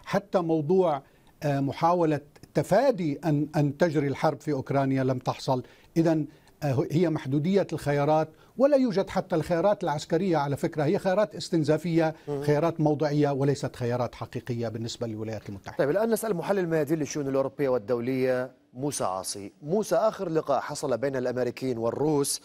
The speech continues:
Speaker 2: آه، هو قبل، آه، آه، آه، العملية العسكرية الروسية الخاصة في أوكرانيا في جنيف.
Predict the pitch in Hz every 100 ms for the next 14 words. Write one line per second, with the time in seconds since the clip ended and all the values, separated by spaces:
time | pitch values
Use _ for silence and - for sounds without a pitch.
0 | - - _ - 123 123 117 143 135 156
1 | 143 143 135 123 127 120 - 127 117 110
2 | 123 117 120 117 123 131 151 123 - 127
3 | 120 113 113 113 - 120 - 113 - 107
4 | 117 110 113 123 123 123 120 120 - -
5 | 135 131 135 131 _ 143 120 139 139 113
6 | 82